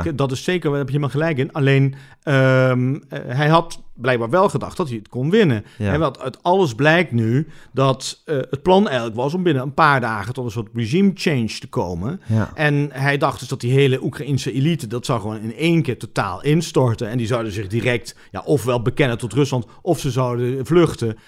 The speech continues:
Speaker 1: En dan kon je dat, kon je dat gewoon overnemen.
Speaker 2: Ja.
Speaker 1: Ja, en dan moet je die, die, eh, paar nationalistische troepen die er waren, die had je dan moeten,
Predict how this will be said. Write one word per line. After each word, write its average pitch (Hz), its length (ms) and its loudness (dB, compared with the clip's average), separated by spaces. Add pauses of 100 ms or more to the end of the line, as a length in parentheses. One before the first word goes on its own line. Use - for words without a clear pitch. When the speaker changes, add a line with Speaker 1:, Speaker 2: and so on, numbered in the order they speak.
(100)
Speaker 1:
En 202 100 -4
dan 156 120 2
kon 135 160 -6
je 123 100 -4
dat, 113 240 -8
kon 139 120 -4
je 117 60 -4
dat 110 120 -8
gewoon 104 200 -10
overnemen. 170 800 2
Speaker 2:
Ja. 110 160 4
Speaker 1:
Ja, 127 120 2
en 120 60 -6
dan 120 100 -4
moet 139 180 0
je 135 140 2
die, 131 360 -2
die, 127 380 4
eh, 120 640 -6
paar 127 320 2 (120)
nationalistische 131 880 0
troepen 156 340 -2
die 127 120 0
er 127 100 2
waren, 123 420 0 (180)
die 147 120 2
had 139 200 2
je 139 60 -4
dan 120 200 0
moeten, 120 520 2